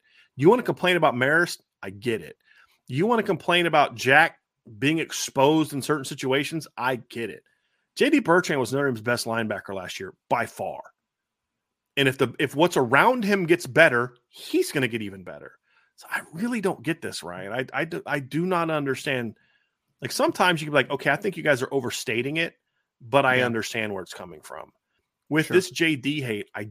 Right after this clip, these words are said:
Speaker 1: do not understand where it comes from. I really don't. I really don't. It, it, it puzzles me. It really does puzzle me why more people aren't like, "This kid's a good football player."
Speaker 2: Yeah.
Speaker 1: You know, and, and, and go back and look at him against Clemson.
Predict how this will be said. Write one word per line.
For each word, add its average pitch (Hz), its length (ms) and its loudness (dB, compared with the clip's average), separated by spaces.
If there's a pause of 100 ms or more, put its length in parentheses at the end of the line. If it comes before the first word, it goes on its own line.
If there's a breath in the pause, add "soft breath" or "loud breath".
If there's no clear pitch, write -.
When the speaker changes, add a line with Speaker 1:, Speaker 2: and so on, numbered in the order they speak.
Speaker 1:
do 135 160 0
not 135 240 0
understand 110 640 -4
where 95 160 -8
it 87 80 -12
comes 80 260 -16
from. 76 300 -14 (280)
I 107 80 -6
really 104 500 -6
don't. - 480 -16 (540)
I 101 40 -6
really 98 380 -8
don't. 60 300 -18 (380)
It, 120 200 -2
it, 117 260 -6
it 127 160 -2 (180)
puzzles 101 400 -6
me. - 220 -20 (560)
It 120 160 -4
really 107 220 -4
does 90 180 -10
puzzle - 320 -14
me 69 240 -20 (160)
why 101 380 -4
more 110 280 -4
people 113 360 -6
aren't 104 280 -4
like, 107 200 -8
"This 160 160 -6
kid's 208 180 -10
a - 40 -20 (180)
good 113 100 -4
football - 300 -6
player." - 320 -16 (640 soft breath)
Speaker 2:
Yeah. 113 240 -6
Speaker 1:
You 110 80 -6
know, 113 40 -2
and, 143 160 4
and, 175 220 4
and 147 140 4
go 214 140 6
back 233 200 4
and 165 140 6
look 202 140 6
at 185 80 4
him 156 60 4
against 135 240 2
Clemson. - 420 2